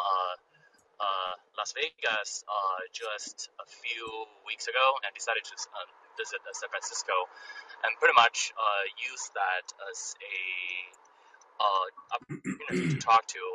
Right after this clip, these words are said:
to people and to get to know everyone here. And look at how we've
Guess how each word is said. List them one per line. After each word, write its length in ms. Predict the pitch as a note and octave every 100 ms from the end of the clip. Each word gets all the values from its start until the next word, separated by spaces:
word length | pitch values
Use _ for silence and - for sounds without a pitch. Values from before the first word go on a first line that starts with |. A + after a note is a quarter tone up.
| -
to 20 | -
people 240 | - - G2
and 80 | G2
to 80 | -
get 160 | A#2+
to 80 | -
know 160 | F#2+ F#2+
everyone 320 | G#2 G#2+ G2+ -
here. 160 | - - - - - -
And 240 | C#3 C3 - _ _ -
look 120 | F#3+
at 80 | -
how 200 | D3 C#3 C3+
we've 160 | A#2